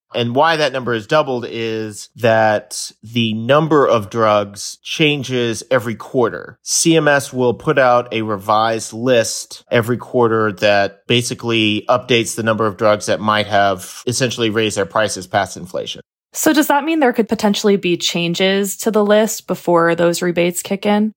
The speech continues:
Speaker 1: Yes. So a good example is what happened in the second quarter of the year. C M S initially released a list of twenty-seven drugs that were subject to the Medicare rebates.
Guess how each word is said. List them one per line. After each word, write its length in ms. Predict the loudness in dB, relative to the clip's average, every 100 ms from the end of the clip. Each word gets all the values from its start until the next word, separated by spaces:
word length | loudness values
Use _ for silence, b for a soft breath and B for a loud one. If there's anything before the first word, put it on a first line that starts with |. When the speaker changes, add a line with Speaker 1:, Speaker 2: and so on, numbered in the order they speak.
| _ 2
Speaker 1:
Yes. 560 | 2 2 -2 -4 -4 -6
So 640 | -2 2 4 4 2 0
a 140 | -2 0
good 300 | 0 -2 -8
example 520 | -10 -6 -6 -6 -6
is 300 | -4 -6 -2
what 160 | -2
happened 500 | 2 0 0 -4 -6
in 240 | -8 -8 -10
the 60 |
second 340 | -4 -2 -2 -6
quarter 380 | -2 -2 2 0
of 100 | -2
the 100 | -10
year. 540 | -8 -6 -6 -10 -12 -6
C 300 | -4 2 2
M 120 | 4
S 460 | 2 2 -2 -8 -2
initially 540 | 2 2 4 4 4
released 500 | 4 2 2 2 0
a 60 | 0
list 320 | 2 0 -2
of 100 | -10
twenty-seven 600 | -4 -2 0 0 0 0
drugs 600 | -2 -2 -2 -4 -8 -8
that 260 | 0 0 0
were 460 | -4 -4 -2 -4 -4
subject 680 | 0 0 2 0 0 -8 -8
to 100 | -4
the 80 | 0
Medicare 680 | 0 -2 -4 -2 -4 -6 0
rebates. 600 | 2 2 -2 -4 -10